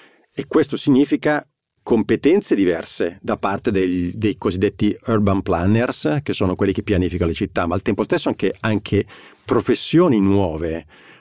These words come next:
perché tutto quello legato alla mobilità, eh, elettrica s-, richiederà nuove professioni che dovranno evidentemente essere implementate. Eh, la tecnologia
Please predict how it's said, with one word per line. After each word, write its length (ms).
perché 240
tutto 300
quello 260
legato 480
alla 180
mobilità, 800
eh, 280
elettrica 720
s-, 240
richiederà 440
nuove 220
professioni 560
che 100
dovranno 240
evidentemente 640
essere 240
implementate. 800
Eh, 140
la 160
tecnologia 600